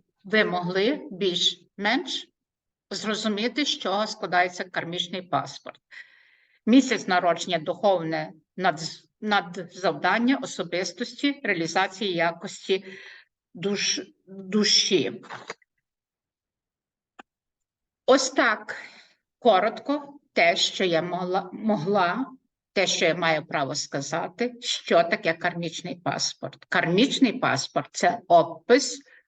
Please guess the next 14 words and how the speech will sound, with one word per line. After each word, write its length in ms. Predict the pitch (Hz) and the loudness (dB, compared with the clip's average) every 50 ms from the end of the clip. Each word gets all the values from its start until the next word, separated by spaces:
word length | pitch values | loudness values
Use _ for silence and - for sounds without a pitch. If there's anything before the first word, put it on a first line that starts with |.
| _ _ | _ _
ваших 440 | - 185 180 175 170 - - 170 156 - - | 0 2 4 4 4 2 0 0 -4 -8 -10
усіх 920 | 165 151 - - - - - - - - 214 180 170 165 - - - - _ _ | -10 -10 -6 -2 0 2 2 2 2 2 2 2 2 0 -2 -6 -14 -20 _ _
цифр 560 | _ - - 226 170 143 190 - - - 226 - - _ - | _ -4 0 2 2 2 0 -2 -4 -10 -14 -14 -14 _ -10
з 140 | 180 143 214 | -4 0 2
розрахунку 720 | 208 233 233 - 294 262 269 269 320 339 339 330 330 277 | 4 4 4 4 4 4 4 4 2 2 2 0 -2 -2
матриці 680 | 226 202 190 180 185 190 190 185 165 170 - - - 170 | -2 -2 -2 -2 -2 -4 -4 -8 -8 -8 -6 -6 -4 -4
долі, 720 | 156 160 160 165 151 147 143 151 151 185 208 262 - - - - - - - - _ _ _ _ _ _ _ _ _ _ _ | -4 0 2 2 4 4 2 2 2 2 0 0 -2 -6 -16 -20 -20 -20 -20 -20 _ _ _ _ _ _ _ _ _ _ _
з 120 | - 165 208 | -4 0 2
розрахунку 960 | 202 220 202 202 220 208 190 - 208 190 202 214 202 - 262 277 269 - - 175 | 2 4 4 2 2 0 0 -2 -4 -4 -4 -4 -4 -4 -4 -4 -4 -8 -8 -2
вашого 500 | 160 160 160 170 170 - - 185 190 190 | 0 0 0 0 0 -2 -4 -4 -4 -6
дня 480 | 185 185 170 160 160 156 160 - - - _ _ _ _ _ _ _ _ _ | -6 -4 -2 -2 0 -2 -2 -6 -10 -16 _ _ _ _ _ _ _ _ _
і 100 | - 170 | -2 0
місяця 680 | 160 160 160 165 - - 190 - - - 170 170 - - - _ _ _ _ _ _ | 0 0 0 -2 -2 -4 -6 -4 -4 -4 -4 -4 -4 -8 -20 _ _ _ _ _ _
народження. 760 | 170 165 175 165 - - - - - - - 127 127 - 269 | -2 0 0 0 0 -2 -4 -6 -10 -10 -10 -10 -10 -10 -12